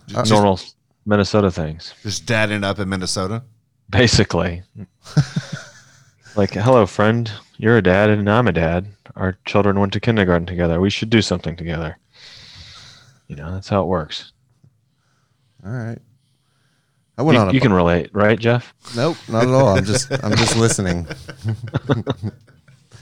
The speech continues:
Speaker 2: I took a bike ride tonight, Bo.
Speaker 3: Nice.
Speaker 2: About, uh, I did about forty-five to an hour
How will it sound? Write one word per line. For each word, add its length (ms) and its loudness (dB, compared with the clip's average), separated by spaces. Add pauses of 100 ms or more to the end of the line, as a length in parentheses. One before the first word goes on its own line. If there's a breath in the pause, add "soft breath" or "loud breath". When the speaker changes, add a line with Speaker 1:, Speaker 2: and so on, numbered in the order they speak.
(920 soft breath)
Speaker 2:
I 80 -4
took 200 2
a 40 0
bike 280 2
ride 220 2
tonight, 300 -2
Bo. 280 -4 (840)
Speaker 3:
Nice. 540 0 (220)
Speaker 2:
About, 200 -10
uh, 280 -10 (460)
I 200 -4
did 160 -2
about 300 -2
forty-five 1400 -6
to 120 -8
an 80 -6
hour 380 -6